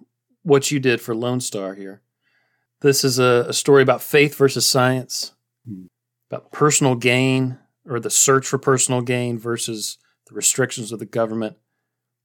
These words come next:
Speaker 1: and the deification of technology versus human truth. And to get into the plot a little bit, Ellie, played by Jodie Foster, has been on the hunt for little green men since childhood.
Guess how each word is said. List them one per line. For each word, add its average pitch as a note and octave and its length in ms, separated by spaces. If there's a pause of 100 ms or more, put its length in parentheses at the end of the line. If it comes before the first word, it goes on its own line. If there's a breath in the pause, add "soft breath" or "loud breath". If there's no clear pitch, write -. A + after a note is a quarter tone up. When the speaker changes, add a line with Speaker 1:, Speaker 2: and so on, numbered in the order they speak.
(360)
Speaker 1:
and A2+ 120
the G#2 60
deification C3+ 840
of G#2+ 100
technology A#2 840 (440)
versus - 340
human A#2 320
truth. - 520 (960)
And A#2+ 80
to A#2+ 60
get A#2 120
into B2 120
the G#2 100
plot F3 260
a D3 40
little B2+ 120
bit, B2+ 240 (640)
Ellie, D3 460 (240)
played C3+ 180
by B2 120
Jodie A#2+ 260
Foster, C3+ 380
has B2 80
been B2+ 100
on A#2 100
the A2 120
hunt B2+ 200
for A#2 120
little C#3 240
green C3 340
men C3 300
since - 240
childhood. C3 720